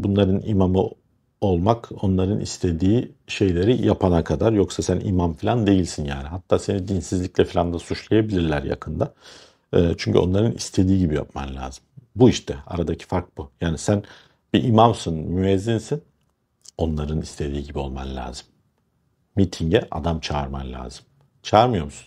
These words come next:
Sen o zaman dinden bile çıkarsın. Ya bunların böyle bir yetkisi,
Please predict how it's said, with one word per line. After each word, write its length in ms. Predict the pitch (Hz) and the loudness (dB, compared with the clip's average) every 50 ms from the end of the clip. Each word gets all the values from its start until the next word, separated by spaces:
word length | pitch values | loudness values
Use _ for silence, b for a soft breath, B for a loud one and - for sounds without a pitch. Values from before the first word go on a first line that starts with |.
| - | -14
Sen 140 | - - 85 | -8 -8 -8
o 60 | 78 | -6
zaman 440 | 76 78 80 80 80 82 78 73 71 | -6 -6 -6 -6 -6 -6 -6 -6 -6
dinden 360 | 76 78 80 80 90 110 120 | -6 -4 -4 -2 -2 0 0
bile 120 | 117 95 80 | 0 0 -2
çıkarsın. 480 | - - - 76 - - - - - _ b b b b b b b | -4 -4 -6 -6 -6 -6 -10 -16 -20 _ b b b b b b b
Ya 120 | 87 78 | -2 0
bunların 360 | 82 92 98 104 104 110 107 98 | 2 4 6 6 6 6 8 8
böyle 240 | 104 104 107 107 | 8 8 8 6
bir 60 | 110 113 | 4 4
yetkisi, 680 | 113 113 110 107 - - - - - 131 131 123 - | 4 4 4 2 0 -8 -16 0 4 4 4 4 2